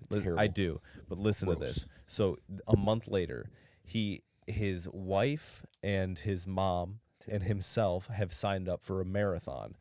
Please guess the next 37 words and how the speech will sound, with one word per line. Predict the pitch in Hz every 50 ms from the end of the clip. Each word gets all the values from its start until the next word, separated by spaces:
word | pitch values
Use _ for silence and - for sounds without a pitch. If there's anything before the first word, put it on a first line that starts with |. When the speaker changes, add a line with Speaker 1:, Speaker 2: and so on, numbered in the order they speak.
| - - - - -
Speaker 1:
Fuck. | - 113
Speaker 2:
His | 135 151 147 -
plan | - - - 139 139 139 139 139 135 135 147 - _ _ _ _ _ 117 110
going | 123 120 123 123 120 117
in, | 117 117 117 - -
his | - 135 139 131
plan | - - - - 139 127 123 123 123 123 127 - - - _ -
is | - 104 - -
to, | - 101
you | 98 98
know | 101 104
what? | 110 110 110 - - -
I'm | 104 95 92
just | 87 95 90 -
gonna, | - 101 95 87 - - - - _ _
he's | 107 101 -
just | - 104 -
gonna | - 107 98 90
try | - - - 104 101
to | 87 85
hobble | - - - - - 101 92 82 - 76 64
it. | 65 - - - - -
I'm | - 101
just | 98 101 - -
gonna | 113 101
walk | 90 85 87 92 95 107 113 113 -
it | 143 143 143 - _ _ _ _ _ _ _ _ _ _ _ _
and | 104 98 95 92 92 92 90
just | 87 95 92 85 -
walk | 95 98 101 98 -
it | 113
with | 110 110 104 -
my | 110 107
mom. | 101 101 101 104 104 101 104 107 -
No | - 98 98 98 98 92
big | 90 98 90 85
deal. | - 90 78 71 71